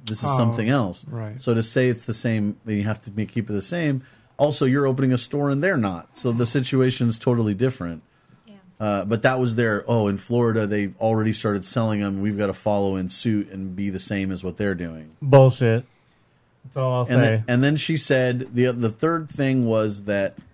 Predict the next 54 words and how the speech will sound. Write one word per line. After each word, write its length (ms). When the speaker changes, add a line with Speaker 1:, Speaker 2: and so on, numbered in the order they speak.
Speaker 1:
that 420
they 760
have 340
the 100
right 360
to 140
res-, 380
<laughs> 120
they 80
have 180
the 100
right 300
to 100
change, 520
uh, 180
purchase 380
limits 280
at 80
any 140
time. 280
She 160
didn't 160
tell 140
me 80
that. 140
Another, 280
another 300
manager 340
told 240
me 80
that 180
they 120
reserve 340
the 80
right 280
to 260
change 300
purchase 360
limits 460
or 160
price. 320
You 80
know, 60
they 100
can 100
change 240
anything 320
they 100
want 320
anytime 440
they 100
wanna 260
do 180
it. 160